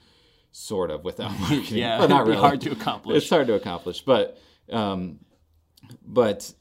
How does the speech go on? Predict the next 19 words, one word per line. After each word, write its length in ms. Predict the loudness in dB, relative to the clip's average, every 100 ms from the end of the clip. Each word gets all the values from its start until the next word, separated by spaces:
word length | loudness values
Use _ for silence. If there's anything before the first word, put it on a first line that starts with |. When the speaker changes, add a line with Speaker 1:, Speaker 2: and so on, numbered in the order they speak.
| -6
Speaker 1:
advertising 680 | -4 -4 -6 -6 -6 -6 -8
being 420 | -8 -8 -10 -12
clearly 480 | -8 -4 -2 -4 -6
the 200 | -10 -12
spend, 560 | -12 -12 -16 -18 -20 -20 _ _
right? 300 | -14 -12 -14 _
So 460 | -12 -8 -8 -8 _ _ -14
Google 340 | -10 -10 -10 -12
ads, 460 | -14 -16 -20 -20 _ -18
Facebook 440 | -16 -16 -16 -18 -16
ads, 480 | -16 -16 -18 -20 -20 _ -18
uh, 520 | -16 -16 -16 -18 -20 _ -18
traditional 520 | -16 -12 -12 -14 -16
stuff 300 | -16 -16 -14
like 160 | -16
T 160 | -16 -18
V 160 | -16 -16
and 120 | -12
radio, 560 | -12 -12 -12 -12 -14